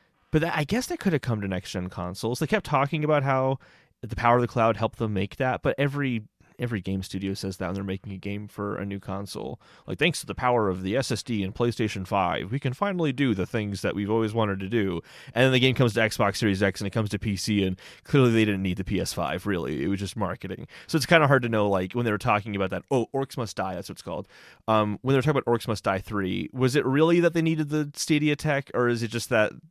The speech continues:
that's how the marketing and messaging works with the launching of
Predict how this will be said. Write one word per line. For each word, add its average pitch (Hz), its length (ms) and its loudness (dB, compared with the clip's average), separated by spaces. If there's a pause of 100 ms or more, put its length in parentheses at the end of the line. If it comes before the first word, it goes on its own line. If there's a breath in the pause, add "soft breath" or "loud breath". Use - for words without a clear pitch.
(160)
that's 120 420 -4 (260)
how 107 220 2
the 104 120 -4
marketing 104 400 0
and 101 80 -2
messaging 95 360 -6
works 95 360 -4 (420 soft breath)
with 107 120 -8
the 104 80 0
launching 95 400 -2
of 92 380 -8